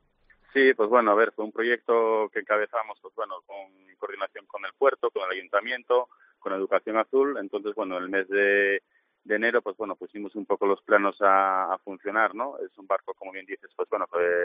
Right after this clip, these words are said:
lo han realizado los alumnos junto con el profesorado, con solamente, pues bueno, cartón y, y cola, ¿no? Entonces, bueno, con sus remos también realizados con cartón también, pues bueno, en torno a unos cincuenta metros ida, cincuenta metros vuelta, pues bueno, el barco ha cumplido la labor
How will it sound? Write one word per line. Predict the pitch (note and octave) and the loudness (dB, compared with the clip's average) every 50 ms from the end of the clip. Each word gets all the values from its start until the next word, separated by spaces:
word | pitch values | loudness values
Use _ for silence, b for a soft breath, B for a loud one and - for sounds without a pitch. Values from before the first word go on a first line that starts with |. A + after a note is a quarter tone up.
| F2 F2 E2+ F2 | 0 -2 -2 0
lo | F#2 | 0
han | F#2 - | 0 0
realizado | F#2 F#2+ F#2 - - G2 F#2 F#2 | -2 -6 -6 2 2 4 4 4
los | F2+ F2 - | 0 0 0
alumnos | F#2+ G2 A#2+ C3+ C3+ B2+ A2 - | 2 2 4 2 2 0 -4 -4
junto | - F#2+ - F#2 | -8 -8 -6 -6
con | F2+ F#2 F#2 | -6 -4 0
el | F#2 F#2+ - | 0 0 0
profesorado, | - G2 - - F2+ - G#2 A2+ B2+ C3 B2 A#2+ A2 - b b b b b b b b _ _ | 0 -8 -10 -10 -2 2 6 6 6 6 6 4 2 2 b b b b b b b b _ _
con | - G2 F#2+ F#2 F#2 F2+ F2+ F2+ | 4 4 4 4 2 -2 -4 -6
solamente, | - G#2 G2+ G2+ G2+ G#2 G#2 - - G#2+ | -2 2 2 4 4 2 -2 -4 -6 -6
pues | - F#2 F#2 | -6 -6 -6
bueno, | G2+ F#2+ F2+ E2+ | -4 -6 -4 0
cartón | - F2 E2+ - - A#2 B2 C#3 D3+ | 0 0 0 2 2 2 2 2 -2
y, | C#3 A2 G2+ G2 F#2+ F#2 F2+ F2 F2 F2 F2 F2 F2 E2+ - F2+ | -6 -6 -6 -6 -6 -6 -6 -6 -6 -8 -8 -10 -10 -12 -14 -16
y | F2+ | -6
cola, | - G#2+ G2 F2+ E2+ E2+ | 0 0 2 2 0 -2
¿no? | F#2 A2+ A#2+ - _ _ - | -2 -4 -6 -8 _ _ -14
Entonces, | - A2 G2+ A2 | -14 -14 -10 -8
bueno, | A#2+ A2+ G2+ F#2 F2+ F2+ F2+ F2+ F2+ F2+ F2 - | -8 -8 -6 -6 -6 -6 -6 -4 -6 -6 -8 -8
con | - F#2+ - | -12 -12 -10
sus | - F#2+ - | -10 -8 -4
remos | G#2+ G#2+ A2 A2+ G#2 - | -4 -4 -4 -4 -4 -4
también | - G#2+ G#2+ G#2+ A2 G#2+ G2 | -4 -4 -2 -4 -6 -4 -4
realizados | G2+ G2+ G2+ - - A2 G#2 G#2 G2 - _ | -4 -4 -4 -2 -2 -2 -2 -2 -4 -2 _
con | G#2 G#2 G2 | -2 0 2
cartón | G#2+ G#2 G2+ - - G#2+ G2+ | 2 2 2 2 -2 -2 0
también, | - G#2+ G#2+ A2 A#2+ B2+ C#3 D3 D3 | 2 0 0 2 0 0 0 -2 -2
pues | - A2+ - | -6 -6 -2
bueno, | A2+ A2+ G#2+ F#2 F2+ F2+ F2+ F2+ F#2 | 0 -2 0 0 -2 -4 -4 -4 -6
en | F2+ F2+ F2+ | -6 -10 -8
torno | - F2+ F2+ F#2 F#2 | -8 -8 -4 -2 -4
a | F#2 F#2 | -4 -2
unos | F#2 F#2 F#2 F#2 F#2 F#2 F#2 - - | -2 -2 -2 -2 -2 -2 -4 -6 -8
cincuenta | - F#2+ F#2 - G#2 G#2 G2 - G#2 | -14 -14 -4 -4 -4 -2 2 0 0
metros | G#2+ G#2 G2+ - G2+ G2 - | 0 0 -4 -4 -8 -6 -2
ida, | C3+ B2 A2 | -2 -2 -2
cincuenta | - G#2 G2 - G#2 G2+ - G2+ | -2 -6 -8 -8 -8 -4 -2 -4
metros | G#2 G2+ - G2+ G2 - | -4 -4 -8 -12 -6 2
vuelta, | A#2+ A#2+ B2 - - C#3+ D#3 - b b b b b b b _ | 2 2 2 4 4 4 4 4 b b b b b b b _
pues | - G2 F#2 | -2 0 4
bueno, | G#2+ A2+ G#2+ G2 | 4 2 4 2
el | F#2 F#2 | 2 4
barco | G2 G2 F#2+ - - G#2+ G#2 G#2 G#2 G#2 G2+ G2+ G2+ G2+ G2+ G2+ G2+ | 4 4 4 2 0 2 4 4 4 4 4 4 2 2 2 2 2
ha | G2+ G2+ G2+ G2+ G2+ G#2 - | 2 2 2 0 0 -2 -4
cumplido | A#2 G#2 - A2 G#2+ G#2 | -10 -12 -8 -6 -2 0
la | G#2 G#2 | 4 4
labor | G#2 G#2 G#2+ A2 A2 G#2+ | 4 4 2 0 -2 -4